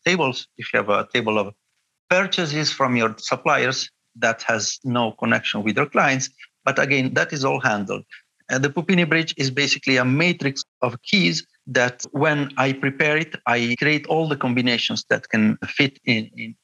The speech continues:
together, and somehow you don't need to worry anymore. And whenever you want to watch multiple fact tables at the same time,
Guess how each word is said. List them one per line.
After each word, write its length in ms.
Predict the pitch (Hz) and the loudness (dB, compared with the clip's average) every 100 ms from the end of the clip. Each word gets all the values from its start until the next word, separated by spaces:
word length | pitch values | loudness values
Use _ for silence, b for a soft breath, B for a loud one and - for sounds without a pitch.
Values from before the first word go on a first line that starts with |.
| _ | _
together, 460 | - 131 131 160 202 B B - | 0 2 4 2 0 B B 0
and 260 | 131 120 | 2 2
somehow 680 | - 143 135 - 143 147 151 - _ _ | 0 0 0 2 2 2 -2 -10 _ _
you 160 | 139 156 | -4 -2
don't 200 | 139 139 | 2 0
need 140 | 131 | 0
to 60 | 131 | 0
worry 260 | 123 127 120 | 2 2 2
anymore. 460 | 113 117 120 160 B B _ 127 | 2 2 2 0 B B _ -4
And 120 | 127 | 0
whenever 360 | 131 143 147 | 2 2 2
you 100 | 135 | 2
want 220 | 127 123 123 | 2 0 0
to 120 | 123 | -2
watch 420 | 120 127 123 - | 0 -2 -2 -2
multiple 480 | 147 156 156 - 123 - | 0 -2 -4 -6 -4 0
fact 280 | 127 - _ - | 0 0 _ -2
tables 380 | 127 113 101 - | 0 0 -2 -4
at 80 | 117 | -6
the 60 | 117 | -4
same 300 | - 131 135 | 0 2 2
time, 340 | 131 113 135 | 2 2 0